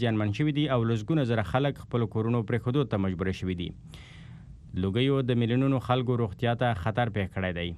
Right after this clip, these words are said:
د اورګن په ایالت کې د چاپیریال ساتنې مسؤلین وایي چې هوا ډېره غیر صحي او خطرناکه شوې ده. د امریکا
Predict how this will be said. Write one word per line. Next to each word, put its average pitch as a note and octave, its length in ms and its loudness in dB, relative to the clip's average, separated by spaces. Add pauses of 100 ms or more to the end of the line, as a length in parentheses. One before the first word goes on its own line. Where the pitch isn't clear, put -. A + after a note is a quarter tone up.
(160)
د A2 160 0
اورګن A#2+ 380 2
په G#2+ 80 2
ایالت A2+ 260 0
کې C#3 200 0
د A2+ 120 -2
چاپیریال G#2+ 420 0
ساتنې A#2 380 0
مسؤلین G#2+ 340 -2
وایي C3 240 2
چې C3 80 0 (140)
هوا A2 180 2 (140)
ډېره B2 200 2 (120)
غیر B2+ 180 2 (140)
صحي A2+ 240 0 (220)
او A#2+ 40 2 (220)
خطرناکه A#2+ 540 0
شوې E2 200 -4
ده. D#2 80 -8 (720)
د F2+ 100 0
امریکا F#2+ 300 0